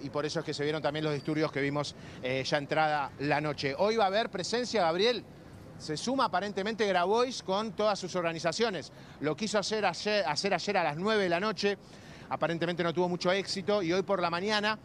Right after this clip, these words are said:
me comentaban desde la cercanía del círculo de Grabois que es muy probable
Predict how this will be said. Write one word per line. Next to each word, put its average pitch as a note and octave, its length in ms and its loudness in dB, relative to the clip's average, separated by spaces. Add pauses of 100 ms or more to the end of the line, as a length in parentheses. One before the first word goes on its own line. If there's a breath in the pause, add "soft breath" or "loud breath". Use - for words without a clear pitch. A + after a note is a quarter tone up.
(880)
me D3+ 100 -4
comentaban D#3+ 580 0 (320 loud breath)
desde D3+ 760 2
la D3 100 0
cercanía E3 440 0
del D#3+ 100 0
círculo D#3 400 -2
de C#3+ 100 2
Grabois D#3+ 460 2
que D#3 160 0
es D3+ 60 -2
muy F3+ 240 -2
probable F3+ 540 2